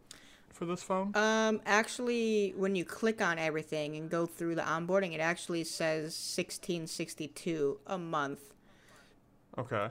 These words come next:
Speaker 2: But their payment plan might be lower or less months is what I'm trying to say.
Speaker 1: Yeah, okay, that's fair. And then the phone is five eighty-nine ninety-nine, which is what I got my S ten for,
Speaker 2: Mm-hmm.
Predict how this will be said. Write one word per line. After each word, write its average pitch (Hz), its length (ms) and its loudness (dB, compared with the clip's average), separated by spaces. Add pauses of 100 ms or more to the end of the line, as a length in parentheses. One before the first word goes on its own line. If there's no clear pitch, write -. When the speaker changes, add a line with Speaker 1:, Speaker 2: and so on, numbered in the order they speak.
Speaker 2:
But 185 240 6
their 202 100 12
payment 196 460 2
plan 165 260 -2
might 160 180 -2
be 147 100 -2
lower 147 580 -2
or 185 160 4
less 165 320 2
months 147 320 -2
is - 80 -12
what 147 100 -2
I'm 143 100 -4
trying 131 260 -6
to - 40 -8
say. - 280 -6 (1400)
Speaker 1:
Yeah, 135 120 -4
okay, 156 220 4
that's 123 240 4
fair. 98 240 -2 (600)
And 123 300 4
then 120 360 2
the 123 100 2
phone 143 340 4
is 113 180 2
five 135 360 2
eighty-nine 123 400 6
ninety-nine, 117 540 2
which 139 180 -4
is 131 60 -6
what 127 120 2
I 127 80 4
got 117 220 2
my 113 240 2 (240)
S 101 180 -4
ten - 220 -6
for, - 280 -2 (300)
Speaker 2:
Mm-hmm. 175 260 -2